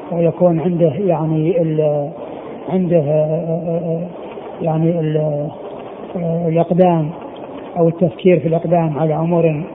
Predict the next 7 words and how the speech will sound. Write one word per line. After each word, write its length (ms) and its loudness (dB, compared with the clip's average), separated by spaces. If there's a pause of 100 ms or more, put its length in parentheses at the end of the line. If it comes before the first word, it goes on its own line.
(480)
لا 120 4
تحمد 320 0
عقباها، 640 2 (680)
لأن 260 0
هذا 340 4
يؤدي 540 4
إلى 320 2